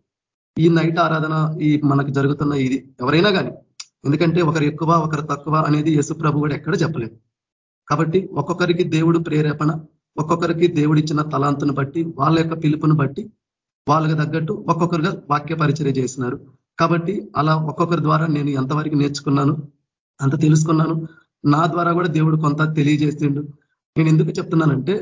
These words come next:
మనం దేవుని సన్నిధికి వచ్చేటప్పుడు మనం విశ్వసించి దేవుడు మాట్లాడుతుండు అన్న మనము ఆ వాక్యాన్ని విని పాటిస్తేనే మన జీవితాల్లో కార్యసిద్ధి కలుగుతది, మన జీవితాల్లో మార్పు వస్తది. అలాగే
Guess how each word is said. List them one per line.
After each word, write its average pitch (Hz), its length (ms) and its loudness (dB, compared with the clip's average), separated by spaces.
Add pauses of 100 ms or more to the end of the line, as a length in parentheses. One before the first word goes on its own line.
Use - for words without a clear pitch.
(320)
మనం 165 280 2
దేవుని 180 360 4
సన్నిధికి 156 360 4
వచ్చేటప్పుడు 135 560 -6 (720)
మనం 143 260 2
విశ్వసించి 165 600 0 (400)
దేవుడు 175 300 4
మాట్లాడుతుండు 156 800 0 (420)
అన్న 151 200 6
మనము 151 340 2 (120)
ఆ 143 60 0
వాక్యాన్ని 143 520 0
విని 147 300 2
పాటిస్తేనే 143 720 0 (440)
మన 147 180 2
జీవితాల్లో 160 520 2 (140)
కార్యసిద్ధి 151 460 0
కలుగుతది, 151 460 2 (440)
మన 147 160 2
జీవితాల్లో 165 520 2
మార్పు 131 360 0
వస్తది. - 280 -10 (380)
అలాగే 165 320 2